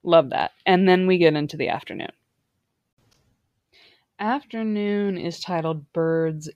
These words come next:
and Bees, which, um, the morning was called the Narrow Road. Um, so Bast meets new kid, the mayor's daughter, Viet. Um, and I love how he knows he's,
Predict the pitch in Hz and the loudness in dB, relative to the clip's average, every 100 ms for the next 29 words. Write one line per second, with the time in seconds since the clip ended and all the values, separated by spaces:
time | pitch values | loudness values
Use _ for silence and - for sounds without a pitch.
0 | - 156 147 151 143 - 160 143 123 131 | -10 -8 -6 -8 -8 -6 -4 -4 -6 -8
1 | 151 151 151 - - - - 151 143 135 | -8 -8 -8 -10 -12 -8 -2 -2 -2 -4
2 | - _ _ _ _ 165 170 160 160 165 | -12 _ _ _ _ -4 0 2 2 2
3 | 196 208 202 170 165 - 165 156 151 147 | 2 2 0 -2 -4 -6 -2 -2 -2 -4
4 | 147 147 139 139 147 - _ _ _ 165 | -4 -2 -2 -4 -8 -12 _ _ _ -2
5 | 165 190 240 262 262 220 170 160 160 160 | 0 2 2 2 2 0 -2 -2 0 0
6 | 85 - - - _ _ _ _ _ - | -2 -6 -10 -20 _ _ _ _ _ -20
7 | _ - 165 160 151 85 87 - _ _ | _ -6 0 0 0 -4 -10 -18 _ _
8 | - - 190 190 190 - - 202 247 285 | -6 4 8 8 6 2 4 6 6 2
9 | - 277 - 214 226 220 180 170 170 165 | 2 2 4 2 2 2 6 6 6 0
10 | 165 196 196 180 175 190 180 175 147 156 | 2 0 0 2 4 2 2 2 4 2
11 | - _ _ _ _ - 165 156 147 143 | 0 _ _ _ _ 0 4 4 2 -2
12 | 143 - 156 160 160 160 156 _ _ 160 | -10 -10 -4 -2 -2 -2 -6 _ _ -2
13 | 175 190 202 202 202 196 180 170 170 175 | 2 2 2 -2 -2 -2 -6 -4 -4 -6
14 | - 170 156 156 | -6 -6 -8 -12